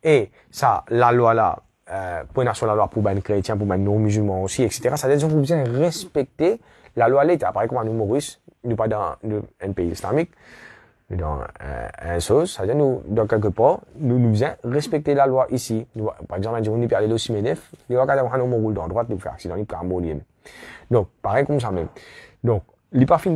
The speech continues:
touche aucun, ben, dans notre lieu de culte. Et une affaire extraordinaire qui, ben, qui, qui, euh, ben, dans notre, je pense capable, on va dire, Tunisie. Je dis comme ça, ben, historien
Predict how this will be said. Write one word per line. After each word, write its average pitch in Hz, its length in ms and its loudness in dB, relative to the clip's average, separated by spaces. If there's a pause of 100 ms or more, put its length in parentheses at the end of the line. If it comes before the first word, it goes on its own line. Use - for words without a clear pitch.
touche 160 280 0
aucun, 143 300 4
ben, 101 200 0
dans 98 80 -4
notre 98 180 -4
lieu 104 100 0
de 110 100 0
culte. 208 280 -2 (180)
Et 135 100 -2 (100)
une 147 140 4
affaire 147 200 0
extraordinaire 170 540 4
qui, 156 80 2
ben, 147 200 2
qui, 139 300 0
qui, 120 540 2 (120)
euh, 92 340 -2
ben, 117 300 4
dans 160 160 0
notre, 180 160 2
je 151 80 2
pense 160 220 0
capable, 151 280 0
on - 20 0
va 131 100 0
dire, 143 140 0 (260)
Tunisie. 113 340 0 (180)
Je 110 80 0
dis 113 180 0
comme 120 180 -8
ça, 185 180 -4 (380)
ben, 117 160 2
historien 117 460 4